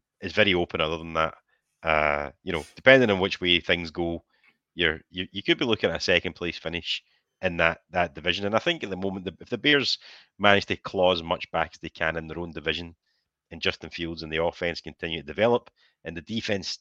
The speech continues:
try to look a bit better, that's all we can kinda hope for for the rest of the season. But I really, really worry about this front seven, though, and I just don't know where the penetration's coming from. I don't know where, how we're getting to the quarterback. I mean, I don't even have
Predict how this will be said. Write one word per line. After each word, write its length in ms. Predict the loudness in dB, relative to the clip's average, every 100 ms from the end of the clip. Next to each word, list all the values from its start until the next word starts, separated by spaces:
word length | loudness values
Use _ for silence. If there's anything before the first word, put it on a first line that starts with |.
| -6
try 300 | -2 0 -2
to 120 | -4
look 160 | -6 -6
a 40 |
bit 160 | -8 -2
better, 320 | -2 0 -2 _ _ -4
that's 180 | 0 2
all 120 | 2
we 80 | -2
can 120 | -6
kinda 180 | -6 -4
hope 280 | -6 -10 -8
for 160 | -8
for 100 | -8
the 80 | -6
rest 240 | -4 -4
of 60 | -8
the 40 |
season. 460 | -12 -10 -10 -10 -8
But 160 | -4 -6 _ -20 -20 -20 -20 _ _ -6
I 80 | -4
really, 360 | -2 -2 -2
really 240 | -2 -2 -2
worry 280 | 0 2
about 260 | 2 0 -6
this 120 | -6
front 320 | -6 -6 -6
seven, 300 | -4 -4 -4
though, 180 | -8 -10 -12 _
and 120 | -4
I 60 | -2
just 260 | -4 -8 _ _
don't 360 | -6 -4 -6 -10 _ _ _
know 520 | -12 -6 -4 -4 -6 -8 -10
where 200 | -8 -6
the 100 | -2
penetration's 640 | 0 0 -2 -2 -4 -8
coming 240 | -8 -8 -6
from. 240 | -6 -6 _ _ _
I 80 | -8
don't 180 | -2 0
know 140 | 0
where, 560 | -2 4 8 10 8 4 _ _ _
how 220 | 0 2
we're 140 | 2 2
getting 260 | 2 0
to 80 | -2
the 80 | -12
quarterback. 520 | -2 -2 0 0 0
I 40 | 0
mean, 140 | 2
I 80 | 2
don't 160 | 0
even 180 | -4 -6
have 340 | -4 0 0